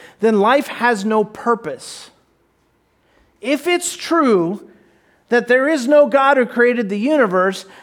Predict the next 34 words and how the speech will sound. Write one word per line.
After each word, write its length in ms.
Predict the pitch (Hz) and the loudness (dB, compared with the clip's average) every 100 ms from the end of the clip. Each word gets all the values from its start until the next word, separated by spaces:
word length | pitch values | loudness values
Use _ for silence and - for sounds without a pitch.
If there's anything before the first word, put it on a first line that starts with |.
| _ | _
then 220 | 185 262 262 | 0 2 2
there 240 | 262 254 | 4 4
is 220 | 247 196 | 2 0
no 360 | 202 220 277 311 | 0 2 2 2
right 540 | 233 220 226 294 - - | 0 0 2 0 -6 -4
and 260 | 220 220 | -2 0
no 220 | 233 240 233 | 2 2 0
wrong 500 | 226 302 294 214 180 | 0 2 2 0 -2
because 400 | 180 220 214 180 | -2 -2 -2 0
there 220 | 214 220 | 2 2
is 100 | 190 | 0
no 220 | 220 262 | 0 0
person 420 | 262 226 - 233 | 0 -2 0 0
with 180 | 220 170 | 0 0
moral 480 | 185 202 240 254 247 | 0 2 2 2 0
authority 680 | 202 - 254 240 220 220 240 | -4 -2 -2 0 0 -2 -2
over 320 | 226 233 233 233 | -2 0 0 -4
creation. 800 | - 247 247 311 - 208 160 139 | -6 -2 0 0 -4 -8 -10 -10
Does 100 | 143 | -8
that 180 | 196 | -8
make 160 | 208 214 | -6 -10
sense? 460 | - 269 302 - - _ - - - | -6 -6 -8 -14 -20 _ -20 -10 -2
And 200 | 208 202 | -2 0
therefore, 400 | 294 311 254 233 | 0 0 2 2
we 220 | 214 240 | 2 0
have 340 | 208 277 262 | 0 -2 0
to 100 | 240 | -2
land 440 | 208 214 285 339 302 | 0 2 2 2 0
in 100 | 220 | 0
a 60 | |
place 380 | - 208 202 196 | 0 0 0 0
where 120 | 214 | 0
we 100 | 202 | 2
go, 300 | 190 214 208 | 2 2 2